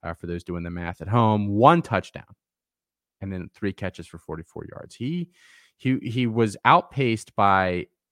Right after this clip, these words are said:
every other running back there. I know we talked a little bit this offseason about there was no reason to rush him back, uh, because they had, uh, the aforementioned Kevin Harris and Jaquandre Wright, a-, and then we talked a little bit about Juju McDowell at times this summer.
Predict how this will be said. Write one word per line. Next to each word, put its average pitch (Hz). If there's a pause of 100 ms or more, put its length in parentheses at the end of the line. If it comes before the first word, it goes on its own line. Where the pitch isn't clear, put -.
(140)
every 120
other 107
running 90
back 82
there. -
I 90
know 98
we 120
talked 110
a 107
little 101
bit 95
this -
offseason 95
about 90 (560)
there 117
was 120
no 131
reason 127
to 113
rush 110
him 107
back, 104 (800)
uh, -
because -
they 92
had, 95 (640)
uh, 58
the 95
aforementioned 90
Kevin 90
Harris 92
and 90
Jaquandre 87
Wright, 92 (100)
a-, -
and 85
then 82
we 87
talked 87
a -
little 85
bit 87
about 82
Juju 95
McDowell 98
at 87
times 101
this 101
summer. 104